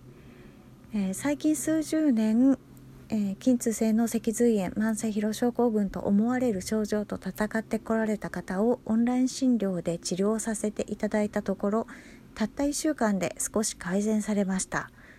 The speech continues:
というツイートで始まるんですけれども、うーん、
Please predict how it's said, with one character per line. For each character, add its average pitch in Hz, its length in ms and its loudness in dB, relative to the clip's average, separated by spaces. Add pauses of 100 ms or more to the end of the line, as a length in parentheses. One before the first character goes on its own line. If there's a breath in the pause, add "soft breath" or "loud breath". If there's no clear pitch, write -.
(140 loud breath)
と 320 100 2
い 294 140 4
う 285 80 0
ツ 262 180 2
イ 254 60 4
ー 240 40 -4
ト 240 140 0
で 226 120 2
始 196 280 0
ま 196 160 2
る 196 80 0
ん 170 80 -4
で 160 100 -6
す - 160 -8
け 160 120 -8
れ 160 100 -6
ど 156 120 -6
も、 185 360 0 (1600 loud breath)
う - 80 0
ー 240 460 8
ん、 214 80 -4